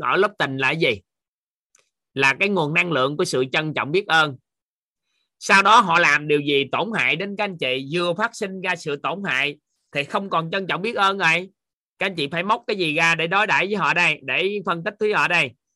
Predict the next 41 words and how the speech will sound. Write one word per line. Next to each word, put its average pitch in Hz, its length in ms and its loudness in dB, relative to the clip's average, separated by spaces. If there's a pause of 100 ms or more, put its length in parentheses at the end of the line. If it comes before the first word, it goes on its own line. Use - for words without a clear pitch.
(300)
Đó 156 180 2
là 151 240 4
sự 135 220 -4
bao 160 200 0
dung. 165 340 0 (1300)
Còn 156 200 0
vượt 175 280 2
qua 208 200 8
sự 180 180 0
bao 196 200 6
dung 202 280 0
luôn 196 320 2
thì 147 80 -2
nó 170 100 -2
tới 214 220 0
đâu? 185 300 4 (960)
Nó 170 180 -2
tới 208 140 0
trạng 160 260 -2
thái 190 220 0
cảm 160 160 -2
xúc 220 220 -6
của 202 80 -4
sự 151 160 -4
an 160 260 -2
vui. 160 300 -2 (520)
Thì 151 100 -4
một 160 260 -4
con 202 220 2
người 160 200 -2
giàu 165 220 2
tâm 196 220 -4
thái 240 320 2 (180)
là 139 120 -4
người 156 220 -2
giữ 156 160 0
được 196 200 0
xuyên 220 280 -4
suốt 247 300 -6
trạng 151 240 -4
thái 196 320 0